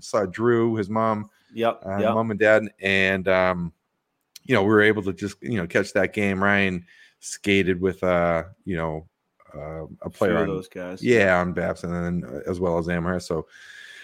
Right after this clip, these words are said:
Speaker 1: we took that in, and, uh, but, like, really good hockey. Like, and the thing is, it's like, and this is what I said to him during the game, but, like, I go, "You just have to, like, there's so many trends, like,
Speaker 2: Right.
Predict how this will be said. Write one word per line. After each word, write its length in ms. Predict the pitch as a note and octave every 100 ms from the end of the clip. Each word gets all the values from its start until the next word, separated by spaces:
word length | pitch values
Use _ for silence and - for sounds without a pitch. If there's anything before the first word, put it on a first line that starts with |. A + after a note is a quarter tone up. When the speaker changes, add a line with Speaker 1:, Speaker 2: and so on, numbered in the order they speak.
| -
Speaker 1:
we 140 | C#3
took 200 | - D3+
that 220 | C#3+ C#3+ E3
in, 200 | F3+ F3+
and, 220 | C#3 C3+
uh, 340 | B2+ B2 B2 A#2+
but, 140 | C#3+
like, 160 | D3 C3+
really 380 | B2 B2+ E3+ A#3
good 220 | F#3+ D#3+
hockey. 440 | F#2+ F#2+ G2+ F#2+ F#2+
Like, 320 | F2+ F2 - _ _
and 180 | A#2 A#2
the 60 | A2+
thing 220 | F#3+ F3+
is, 280 | A2+ G2+ F2+
it's 180 | E2+
like, 320 | G2+ F#2 F2 - _ _
and 160 | C3+ D3
this 180 | E3
is 60 | C3+
what 140 | C3+
I 80 | A#2
said 380 | F#2+ - B2+ B2+
to 120 | -
him 120 | D3+ C#3+
during 240 | A#2+ A#2
the 60 | G2+
game, 340 | F2+ G2+ B2
but, 180 | G#2+ -
like, 220 | F#2 F2+ G2+
I 80 |
go, 200 | F#2+ E2 - _ _ _ -
"You 80 | A#2+
just 240 | G#3+ A#3+
have 240 | F3+ E3
to, 80 | -
like, 280 | F#2+ F#2+ -
there's 180 | - G#2+
so 300 | - - D3
many 280 | E3+ G3+ F3+
trends, 800 | G2+ - - A2 F#2+ - - - _ _
like, 260 | G2 F2+ -
Speaker 2:
Right. 260 | G2 F#2+